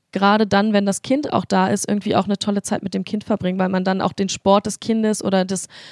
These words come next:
vielleicht auch dann später das Wettkampferlebnis, das, das Fußballturnier, wie auch immer, nochmal ganz anders miterlebt, weil man eben Teil davon ist und Teil eben auch von dieser tollen Sportgemeinschaft ist. Von daher, jeder kann dazu beitragen, dass wir mehr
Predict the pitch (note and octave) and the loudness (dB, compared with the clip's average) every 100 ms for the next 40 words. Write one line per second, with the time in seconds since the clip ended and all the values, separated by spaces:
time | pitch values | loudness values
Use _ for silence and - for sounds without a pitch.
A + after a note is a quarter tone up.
0 | - - A3 A3+ G#3+ G#3+ G#3 A#3+ A#3 C4 | -16 2 4 4 0 0 2 0 2 2
1 | A#3+ A3+ - G3+ - G3+ G3 - G3+ G3+ | 2 0 2 0 2 2 2 0 -4 -2
2 | G#3+ G3+ - A3+ - C4+ - G#3+ G3+ G#3+ | -4 -4 -6 -6 2 0 4 4 4 0
3 | G#3+ G#3+ G3+ G#3 A3 - - - G#3+ G#3 | 2 2 2 0 -2 -4 -14 -2 2 4
4 | G3+ G3+ - G#3 G#3 G#3+ - G#3 G#3 G3+ | 2 0 0 -2 0 -2 0 0 2 2
5 | G3+ G3 G#3+ A3 - B3+ C4 F#3 F#3 - | 2 2 0 0 -2 2 2 0 -2 -4
6 | G3 F3 - F#3+ - G#3 G#3 G3+ G3 - | -4 -6 -4 -4 2 2 4 0 -2 0
7 | G3+ G3 G3 - G3 F#3+ - - - F#3+ | -2 2 0 2 -2 0 -4 -4 -4 -4
8 | G3 F#3+ - - G3+ G3 G3 G3 - - | -4 -8 -8 -2 2 4 4 2 0 -18
9 | - - - A#3+ C4+ B3+ A3 A3+ G#3 G3+ | -20 -18 2 4 4 2 2 2 2 2
10 | A#3 G#3+ G#3 - A3+ G#3 G3+ | 2 2 0 0 2 4 4